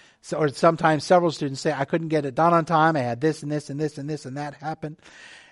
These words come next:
And he said, "Well, it's an, uh, you saw the policy. It's an F." And then they would plead mercy. And they say, "Okay, I'll give you until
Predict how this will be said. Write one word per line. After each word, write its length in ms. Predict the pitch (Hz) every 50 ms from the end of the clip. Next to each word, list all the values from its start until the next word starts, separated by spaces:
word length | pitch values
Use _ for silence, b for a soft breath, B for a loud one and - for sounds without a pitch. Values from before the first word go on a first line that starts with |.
| B _
And 280 | 139 131 127 131 131 123
he 120 | 135 135
said, 240 | 123 - - 143 123
"Well, 320 | 113 123 139 156 185 190 - _ _ _ _ _ _ _ _
it's 200 | - 120 - -
an, 120 | 143 139 151
uh, 220 | 147 139 131 127 120 - _ _
you 200 | 117 117 127 -
saw 180 | - 160 170
the 80 | 180 170
policy. 480 | - 208 247 247 220 156 - - 143
It's 140 | 135 - -
an 80 | 156 151
F." 340 | 160 147 - - - - _ _ _ b b b b b b b b b
And 80 | 143 139 151
then 80 | 156
they 100 | 165 160
would 220 | 156 156 147 131 -
plead 260 | - 180 170 165 139
mercy. 480 | 143 151 147 - - - 98 92 - _ _ _ _ _ _ _ _ _ _ _ _ -
And 100 | 117 117
they 60 | 113
say, 200 | - - 127 113
"Okay, 460 | 104 117 120 - 156 127 104 101 - _ _ _ _ _ b b b b b b b b b -
I'll 160 | 139 135 139
give 240 | 127 143 151 151 151
you 200 | 151 147 147 139
until 540 | 135 135 143 147 135 131 127 123 120 -